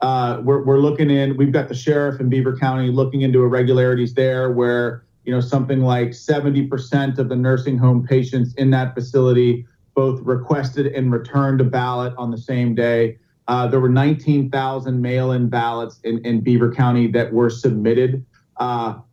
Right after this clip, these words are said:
it looks like, Buck, now this is staggering, a hundred percent of them went straight party ticket.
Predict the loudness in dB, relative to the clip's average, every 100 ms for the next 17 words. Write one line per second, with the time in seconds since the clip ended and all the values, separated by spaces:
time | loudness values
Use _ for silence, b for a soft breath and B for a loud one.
0 | _ -4 0 2 2 -2 -2 0 0 -4
1 | -8 -6 -2 -2 -4 -4 0 0 -2 -6
2 | -4 -4 -4 -4 -4 -8 -14 _ -8 0
3 | 2 4 2 -2 -4 0 0 0 -2 -2
4 | -2 -2 -4 -6 -2 0 0 -2 -2 -2
5 | -4 -6 -6 -12